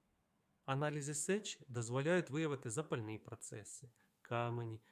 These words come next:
чи інші проблеми сечовидільної системи. Клінічний аналіз крові, біохімія крові, рівень П С А допомагають виявити загальні запальні процеси,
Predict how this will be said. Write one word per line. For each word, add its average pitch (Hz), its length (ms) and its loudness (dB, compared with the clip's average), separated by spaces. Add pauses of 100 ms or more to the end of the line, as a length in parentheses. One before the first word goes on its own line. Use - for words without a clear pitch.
(180)
чи - 200 -6
інші 131 440 -2
проблеми 147 640 -4 (140)
сечовидільної 110 1000 -6
системи. 92 600 -10 (1080)
Клінічний 117 640 2
аналіз 98 340 -6
крові, - 340 -18 (300)
біохімія 135 800 6
крові, 104 440 -4 (200)
рівень 135 420 4
П 120 160 2
С - 200 -2
А 147 280 0 (200)
допомагають 123 880 4
виявити 160 760 2
загальні 117 760 2
запальні 113 520 -2
процеси, 110 800 -8